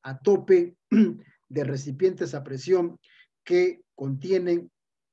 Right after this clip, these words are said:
elementos o sustancias letales se tienen que radiografiar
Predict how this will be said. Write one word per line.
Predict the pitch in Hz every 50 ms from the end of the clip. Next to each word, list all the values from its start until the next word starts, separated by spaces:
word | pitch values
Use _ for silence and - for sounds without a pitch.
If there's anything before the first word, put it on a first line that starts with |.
| _ _ _
elementos | 131 127 127 127 131 147 170 185 180 - 196 151 131
o | 135
sustancias | 131 - 131 - - 170 170 151 135 156 131
letales | 131 143 143 135 - 240 226 220 240 247 240 - - _ _ _ _ _ _ _
se | _ - 143
tienen | 135 139 185 185 180 170 151
que | 135 190 185
radiografiar | - 151 143 143 151 170 170 156 135 117 - - 165 170 165 160 - -